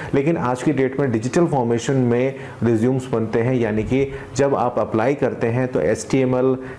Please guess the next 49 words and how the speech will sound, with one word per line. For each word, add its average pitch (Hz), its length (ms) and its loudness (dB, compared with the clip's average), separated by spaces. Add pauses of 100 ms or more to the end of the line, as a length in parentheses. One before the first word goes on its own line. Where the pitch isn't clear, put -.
या 131 220 2
एक 151 320 0
बहुत 123 180 0
अच्छी 127 240 0
templates 151 640 0
पे 127 140 0
resumes 107 540 0
बनते 95 260 0
हैं। - 760 -4
अब 135 320 0
जितने 175 300 2
लोग 185 320 0 (160)
पढ़े 143 160 2
लिखे 156 220 0
होते 151 280 0
हैं 147 180 2
या 143 180 2
कहूँ 143 320 0
जितने 143 320 0
लोग, 139 380 2 (340)
आ, 123 240 2
टेक्नोलॉजी 135 580 0
में 135 120 2
अच्छे 127 200 -2
होते 131 240 0
हैं, 127 200 0
designing 120 460 0
में 143 80 2
अच्छे 139 200 -2
होते 127 260 0
हैं, 127 140 0
वो 110 180 0
तो 165 160 0
अपना 127 260 0
काम 120 260 0
चला 120 280 0
लेते 110 280 0
हैं, 113 200 -2 (380)
लेकिन 113 540 2 (580)
दुनिया 180 280 4
भर 160 180 0
में 165 160 2
बहुत 160 240 0
सारे 165 180 2
ऐसे 127 220 2
लोग 131 180 2
होते 117 200 0
हैं 147 80 2
जो 170 80 2